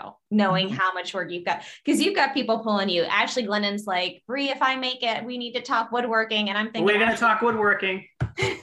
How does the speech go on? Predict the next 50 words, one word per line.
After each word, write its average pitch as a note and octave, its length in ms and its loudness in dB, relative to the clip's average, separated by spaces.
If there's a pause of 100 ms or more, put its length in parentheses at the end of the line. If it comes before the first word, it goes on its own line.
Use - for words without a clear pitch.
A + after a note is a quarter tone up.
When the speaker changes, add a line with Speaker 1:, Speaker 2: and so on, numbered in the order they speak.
(300)
Speaker 1:
I'm C4 140 2
like, C4+ 340 6
"Good C4+ 160 6
Speaker 2:
<laughs> - 60 -6
Speaker 1:
luck." B3+ 260 4
Bree A3 220 0
is C#4 100 -4
gonna C4+ 220 -2
be B3+ 140 -2
running G3+ 280 0
around F#3+ 480 0
like F#3 160 -6
a F3+ 100 -12
chicken G#3+ 280 -2
with G3 100 -2
her F#3 100 -2
head F3 240 -6
cut F#3+ 200 0
off F3+ 320 2
during F3 260 -6
this - 300 -6
thing. D#3+ 380 -4 (420)
But A#3+ 160 4
I A#3+ 60 6
hope A#3+ 320 2
not. F3+ 180 4
I G3 100 4
hope G#3+ 160 2
to A3+ 80 -12
see A3+ 140 -10
you A3 80 -6
down G#3 160 -2
at G#3 80 -4
the G#3 80 -10
bar, F#3 360 0
having F#3 280 -4
a F#3 160 -8
cocktail, E3+ 600 -8 (120)
having F3+ 300 -6
a F#3 120 -12
good E3+ 220 -10
time, E3+ 480 -8 (180)
watching, G3+ 540 -2
like, F#3 360 -6
all F#3+ 500 2
the G#3 100 -6
fruits F#3 340 -8
of E3+ 140 -6
your E3 200 -6
labor D#3+ 540 -10